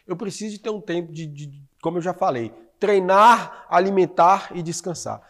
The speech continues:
E aí eu sacrifiquei muito o meu lado financeiro, meu cartão de crédito, pá, não tá estourado de eu ficar pagando li-, mínimo, né? Mas o meu cartão de crédito há vários anos ele tá, ele, eu,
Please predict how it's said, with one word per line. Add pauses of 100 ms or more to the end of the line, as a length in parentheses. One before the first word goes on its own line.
(300)
E
aí
eu
sacrifiquei
muito
o
meu
lado
financeiro,
meu
cartão
de
crédito,
pá,
não
tá
estourado
de (260)
eu
ficar
pagando
li-,
mínimo, (200)
né? (160)
Mas
o
meu
cartão
de
crédito
há
vários
anos
ele
tá,
ele,
eu,